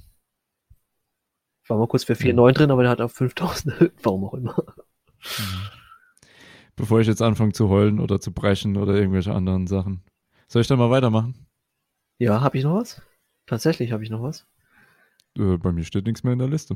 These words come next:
Speaker 1: Ja, das hat irgendjemand rausgenommen. Da waren ein paar schöne Punkte, hatte ich da reingeschrieben. Überraschungsset.
Speaker 2: Ja, Punkte werden gelöscht, weil
Speaker 1: Ja, hättest du mal drin gelassen.
Speaker 2: Das ist wie in der Klassenarbeit früher.
Speaker 1: <laughs>
Speaker 2: Für Smileys malen und Punkte gibt's keine Punkte.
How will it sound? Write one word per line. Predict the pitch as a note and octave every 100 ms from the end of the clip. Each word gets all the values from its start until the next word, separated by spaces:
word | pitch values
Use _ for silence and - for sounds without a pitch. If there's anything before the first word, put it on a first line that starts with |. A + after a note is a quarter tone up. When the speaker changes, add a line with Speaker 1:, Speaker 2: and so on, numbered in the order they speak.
| -
Speaker 1:
Ja, | F2
das | F#2+ B2
hat | -
irgendjemand | A2+ A#2 C3+
rausgenommen. | D3+ - C3+ A2
Da | G#2+ G#2+
waren | G#2+
ein | G#2+
paar | A#2
schöne | A#2 G#2+
Punkte, | - A2 C3+
hatte | C#3+
ich | D#3
da | E3+
reingeschrieben. | E3 F3 E3 F#3+ A3+ G#3+
Überraschungsset. | - B2 A2+ A#2+ D3 - A3 - - _ _ _ _ _ - -
Speaker 2:
Ja, | F#2
Punkte | G2+ F#2 G2+
werden | A2 G#2+
gelöscht, | F#2+ G2+ - -
weil | F2+ F2 F2+ _ _ _ -
Speaker 1:
Ja, | C#3+ C#3 B2+ A#2+ G#2+
hättest | - A2+ A2
du |
mal | A#2
drin | E3 F#3
gelassen. | B2 A2 G#2 - _ _ _ _ - - _ _ _ _ _ -
Speaker 2:
Das | A2
ist | -
wie |
in | A2+
der | A2+
Klassenarbeit | A#2+ B2 A#2+ F#2+ F#2+ F#2
früher. | - - F#2+
Speaker 1:
<laughs> | G#2+ F3+ - - -
Speaker 2:
Für | G#2 G#2 G2+ G2 - - - - - - -
Smileys | - G2+ A2 A#2
malen | A2+ A2+
und | A2
Punkte | G#2 A2+ A2 G#2
gibt's | G2+ - -
keine | F#2+ F2+ F#2
Punkte. | F#2 - F#2+ F#2